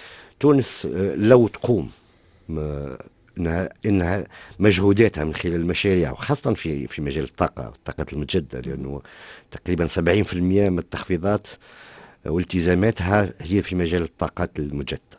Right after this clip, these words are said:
Speaker 2: مهم.
Speaker 1: آه، لو تتجاوز هذا الهدف هذا، ممكن أنها تبيع، آه، غازات الدافئة وتكون بيع وتستفيد من إيرادات أو، أو، أو تمويلات إضافية،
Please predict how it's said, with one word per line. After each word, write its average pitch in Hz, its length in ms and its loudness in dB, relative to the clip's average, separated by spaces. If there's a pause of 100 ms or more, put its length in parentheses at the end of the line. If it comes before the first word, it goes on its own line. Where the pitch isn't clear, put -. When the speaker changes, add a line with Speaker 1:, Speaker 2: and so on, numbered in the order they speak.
Speaker 2:
مهم. 175 80 -10 (800)
Speaker 1:
آه، 80 100 -6
لو 127 200 10
تتجاوز 127 580 6
هذا 85 360 2 (580)
الهدف 90 480 -2
هذا، 101 280 0
ممكن 127 360 4
أنها 107 240 2
تبيع، 101 400 2 (400)
آه، 85 760 -6 (220)
غازات 90 340 2
الدافئة 85 640 0 (320)
وتكون 101 440 4
بيع 120 200 8
وتستفيد 104 640 -2
من 101 280 4 (120)
إيرادات 87 560 2 (140)
أو، 78 320 -4 (560)
أو، 82 280 2
أو 82 540 2
تمويلات 101 720 4 (140)
إضافية، 85 760 2